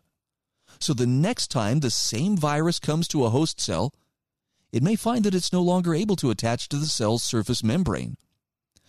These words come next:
To survive, viruses must adapt or evolve, changing its surface proteins enough to trick the host cell into allowing it to attach.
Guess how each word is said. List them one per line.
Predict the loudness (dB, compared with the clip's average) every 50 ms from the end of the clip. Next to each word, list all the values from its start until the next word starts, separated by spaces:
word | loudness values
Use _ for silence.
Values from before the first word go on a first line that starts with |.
| _ -20 _ _ -4
To | -4 -2
survive, | 0 0 0 0 0 0 0 0 0 -2 -4 _ _ _ _ _ _ -4
viruses | -2 0 2 2 2 0 0 -2 -2 -2
must | -2 -2 -2 -4
adapt | -4 -4 -4 -2 -2 -4 -4 -6 -12 -16 -14 -6
or | -4 -2 0 0
evolve, | 0 0 0 2 2 2 2 2 0 -4 -10 -20 -20 -12 -8
changing | -2 0 0 2 2 0 0 -2
its | -2 -2 -2
surface | -2 -2 -2 -2 -2 -2
proteins | 0 0 0 0 0 0 0 0 0 0
enough | 0 -2 -2 -2
to | -6 -6
trick | -4 -4 -4 -4 -4 -2
the | 0 0 2
host | 2 2 0 -2 -4
cell | -2 0 0 0 0 -2 -6 -12 _ _ -4
into | -2 -2 0 0 0 0
allowing | 2 2 0 2 2 2 2
it | 0 -2 -4 -12 _ _ _ _ _ _
to | -2 0 0
attach. | 0 0 -2 -6 -6 -8 -10 -12 -12 -12 -12